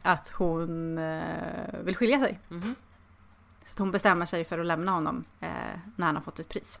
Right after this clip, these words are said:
Speaker 2: Mm.
Speaker 1: Och sen så ser hon i boken tillbaka på hela deras, eh, förhållande.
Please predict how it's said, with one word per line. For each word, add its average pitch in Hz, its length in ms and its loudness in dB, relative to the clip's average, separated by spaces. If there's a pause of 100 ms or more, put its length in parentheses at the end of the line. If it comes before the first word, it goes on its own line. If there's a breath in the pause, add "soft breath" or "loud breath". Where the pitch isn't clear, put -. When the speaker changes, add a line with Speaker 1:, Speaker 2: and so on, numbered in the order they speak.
(120)
Speaker 2:
Mm. 180 220 -4 (760 loud breath)
Speaker 1:
Och 226 140 2
sen 202 200 8
så 262 120 2
ser 214 280 8
hon 180 420 0
i 175 200 2
boken 180 640 0 (960)
tillbaka 202 520 12
på 180 140 0
hela 165 300 2
deras, 160 680 0
eh, - 500 -4
förhållande. 202 540 8